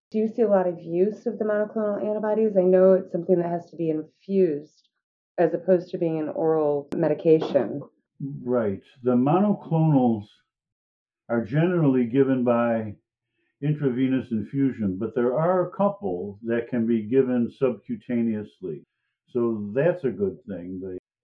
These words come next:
Speaker 2: uh, monoclonal antibody options are evolving and becoming more convenient.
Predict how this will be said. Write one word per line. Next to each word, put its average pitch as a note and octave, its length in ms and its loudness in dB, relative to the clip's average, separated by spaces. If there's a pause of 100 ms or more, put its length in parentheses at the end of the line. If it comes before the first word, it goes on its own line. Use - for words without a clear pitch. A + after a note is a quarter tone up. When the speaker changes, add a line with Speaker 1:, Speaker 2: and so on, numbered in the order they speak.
(100)
Speaker 2:
uh, F2+ 160 -14 (100)
monoclonal B2+ 1300 0
antibody A#2+ 600 0
options G2 720 -4 (380)
are G#2 480 -8 (800)
evolving A#2+ 680 0
and G#2 120 -6
becoming A#2+ 480 -4
more A#2 200 -4
convenient. G#2 600 -4